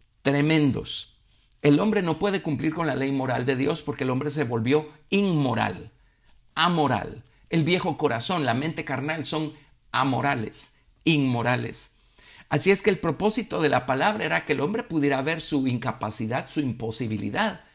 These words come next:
y que el hombre clamara a Dios y dijera: "Crea en mí, oh Dios, un corazón limpio, y renueva un espíritu recto dentro de mí".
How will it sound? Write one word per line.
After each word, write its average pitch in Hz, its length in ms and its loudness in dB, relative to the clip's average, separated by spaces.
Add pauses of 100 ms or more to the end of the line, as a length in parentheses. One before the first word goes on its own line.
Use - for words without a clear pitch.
(300)
y 220 60 -2
que 240 100 -2
el 226 60 2
hombre 233 240 0
clamara 240 480 2
a 269 40 0
Dios 214 320 4
y 208 60 0
dijera: 180 560 -2 (400)
"Crea 254 480 4
en 208 180 2
mí, 233 200 2
oh 214 100 2
Dios, 220 400 0
un 160 100 -2
corazón 110 440 -2
limpio, - 400 -6 (340)
y 151 100 2
renueva 160 440 2
un 147 100 -2
espíritu 139 480 -2
recto 113 400 -4
dentro 98 340 -6
de 82 120 -8
mí". 76 260 -12